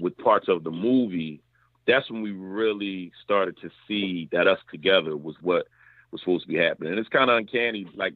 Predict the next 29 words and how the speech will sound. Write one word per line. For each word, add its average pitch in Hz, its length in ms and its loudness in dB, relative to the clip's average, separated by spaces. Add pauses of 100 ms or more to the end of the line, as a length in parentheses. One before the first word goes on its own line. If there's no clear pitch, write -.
the, 98 80 -12 (280)
you 110 120 -6
know, 107 80 -2
just, - 180 -12
like, 95 140 -4
the - 80 -20
concept 107 580 -2
of, 85 160 -6
like, 87 260 0
even 107 240 -2
though 101 240 2
we, 117 120 -8
we've 107 240 -4
known 113 260 2
each - 140 -6
other 85 180 4 (100)
really 110 220 4
honestly, 92 480 -2
you 95 140 -12
know, 82 160 -4 (120)
it's - 140 -20
going 101 180 -2
on 92 100 -4
about 80 200 -2
a 78 60 -6
year 104 240 2
now, 80 280 -4 (680)
and 95 320 4
it 90 80 -8